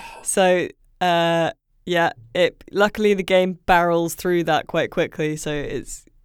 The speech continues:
like, but if you think about it for even a second, it's absurd. Um, uh,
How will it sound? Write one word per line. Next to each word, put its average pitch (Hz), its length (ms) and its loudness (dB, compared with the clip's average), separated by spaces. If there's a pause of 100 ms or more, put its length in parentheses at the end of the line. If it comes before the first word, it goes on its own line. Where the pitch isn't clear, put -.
like, 143 260 -4
but - 100 -6
if 160 160 -8
you 190 60 -8
think 180 240 -4
about 156 240 -2
it - 140 -4
for - 100 -6
even 156 320 -4
a 160 40 -4
second, 151 440 -6
it's - 180 -10
absurd. 151 420 -6 (540)
Um, 170 440 2 (760)
uh, 165 520 2